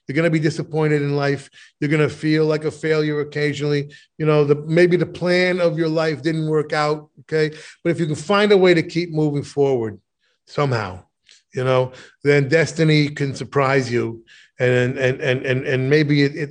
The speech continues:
you know, destiny is not, is not finished with you yet. So, you know, I think I'm a good example of that, you know,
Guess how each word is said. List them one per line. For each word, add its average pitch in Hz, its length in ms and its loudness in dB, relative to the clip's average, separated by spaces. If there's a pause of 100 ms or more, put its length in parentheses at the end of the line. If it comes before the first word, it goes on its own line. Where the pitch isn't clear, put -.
you 151 140 -4
know, 120 140 0
destiny 135 440 2
is 123 120 0
not, 131 300 -2
is 127 120 -6
not 131 160 -2
finished 127 380 -2
with 120 140 0
you 117 80 -2
yet. 113 340 0
So, 120 340 2 (420)
you 156 120 -4
know, 135 340 2
I 131 120 -4
think 156 180 -2
I'm 151 120 0
a 143 40 2
good 147 180 2
example 143 680 0
of 120 220 -6
that, 123 320 0 (320)
you 147 220 -10
know, 117 260 -4